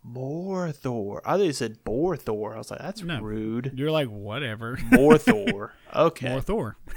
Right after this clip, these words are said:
Speaker 1: Thor four, more Thor. I like that. Um, someone on Reddit made the joke about, is Thor four just, um, the whole play from <laughs> Thor three?
Speaker 2: That would be
Speaker 1: Like, that's
Speaker 2: great.
Speaker 1: all it is.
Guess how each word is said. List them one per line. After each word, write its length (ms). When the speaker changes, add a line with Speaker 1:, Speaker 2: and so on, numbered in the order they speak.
Speaker 1:
Thor 200
four, 220
more 200
Thor. 240
I 120
like 240
that. 200
Um, 360
someone 280
on 140
Reddit 320
made 260
the 80
joke 280
about, 320
is 240
Thor 240
four 320
just, 640
um, 380
the 160
whole 200
play 480
from 240
<laughs> 40
Thor 340
three? 640
Speaker 2:
That 140
would 100
be 60
Speaker 1:
Like, 140
that's 160
Speaker 2:
great. 160
Speaker 1:
all 80
it 680
is. 280